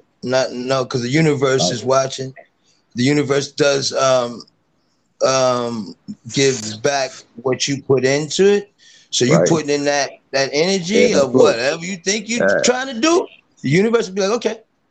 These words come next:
Speaker 1: I got
Speaker 2: Right.
Speaker 1: you."
Speaker 2: That's, that's
Speaker 1: I
Speaker 2: the, that's
Speaker 1: got
Speaker 2: the,
Speaker 1: you.
Speaker 2: that, that's, that's, uh, that's the, that's the R. That's the R in Quran, rhythm, ebb and flow.
Speaker 1: Of
Speaker 2: That's it right
Speaker 1: of
Speaker 2: there.
Speaker 1: course.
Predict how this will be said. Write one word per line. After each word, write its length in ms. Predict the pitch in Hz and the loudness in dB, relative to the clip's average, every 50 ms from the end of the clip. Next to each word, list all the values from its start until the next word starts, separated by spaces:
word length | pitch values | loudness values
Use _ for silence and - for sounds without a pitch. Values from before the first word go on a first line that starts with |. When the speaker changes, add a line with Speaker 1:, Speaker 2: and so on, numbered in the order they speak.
| _ - | _ -6
Speaker 1:
I 100 | - 190 | -4 -2
got 200 | 196 185 - - | 0 0 0 0
Speaker 2:
Right. 80 | 87 73 | 0 -2
Speaker 1:
you." 60 | - - | -4 -6
Speaker 2:
That's, 280 | 85 90 - - - _ _ _ - - - - | -6 -6 -6 -8 -18 _ _ _ -16 -14 -6 -2
that's 180 | 90 87 - - | -2 -2 0 0
Speaker 1:
I 100 | 190 214 | 0 2
Speaker 2:
the, 80 | 208 | 2
that's 160 | 226 240 214 - | 2 2 2 0
Speaker 1:
got 100 | 101 87 | -2 -2
Speaker 2:
the, 60 | 214 | 0
Speaker 1:
you. 80 | 196 - | -2 -2
Speaker 2:
that, 140 | - - - | -2 -2 -2
that's, 180 | - 202 - | -2 -2 -4
that's, 300 | - - 85 98 - - | -4 -4 -2 -2 -2 0
uh, 180 | 202 - 98 95 | 2 2 4 4
that's 200 | - - 190 190 | 4 2 0 0
the, 140 | - - - | 0 -2 -2
that's 220 | - - - - - | -2 -2 -2 -2 0
the 120 | 208 - | -2 -2
R. 420 | - 104 120 123 107 95 - - - _ _ _ _ - | 0 0 0 0 -2 -4 -4 -8 -16 _ _ _ _ -4
That's 200 | 104 104 - - | -4 -4 -2 -2
the 140 | - - | -4 -2
R 360 | - 107 117 127 120 113 110 110 | 0 0 0 2 2 0 -2 -4
in 80 | 107 | -6
Quran, 600 | - - 110 104 104 123 143 143 - 73 52 50 - | -4 -2 0 2 2 2 0 0 -2 -6 -8 -12 -12
rhythm, 460 | - - 120 165 165 - - 60 - - _ _ _ _ - | -4 0 0 0 0 0 -4 -10 -12 -14 _ _ _ _ 0
ebb 240 | 101 113 120 113 120 | 4 4 4 4 2
and 120 | 123 - | -2 -4
flow. 280 | - - 165 - - - - | -2 0 0 0 0 0 0
Speaker 1:
Of 100 | - - | 2 2
Speaker 2:
That's 160 | - - - | 2 2 2
it 80 | 117 117 | 0 2
right 260 | 113 120 120 117 107 | 2 2 2 2 0
Speaker 1:
of 60 | 110 | 0
Speaker 2:
there. 120 | - 196 - | 0 0 2
Speaker 1:
course. 460 | - 220 247 175 - - - - | 4 4 2 2 -2 -6 -12 -14